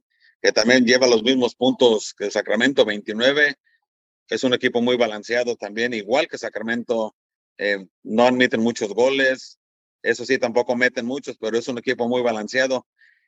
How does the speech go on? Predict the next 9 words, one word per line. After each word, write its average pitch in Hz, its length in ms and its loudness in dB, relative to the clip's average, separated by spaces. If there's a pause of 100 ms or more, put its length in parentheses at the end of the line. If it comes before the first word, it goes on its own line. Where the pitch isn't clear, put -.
(640)
Y - 140 2
también 147 260 4
hay 151 120 6
que 117 760 0
seguir 135 320 -2
como 131 200 -4
han 131 100 -6
seguido, 120 520 -2
eh, 101 360 -4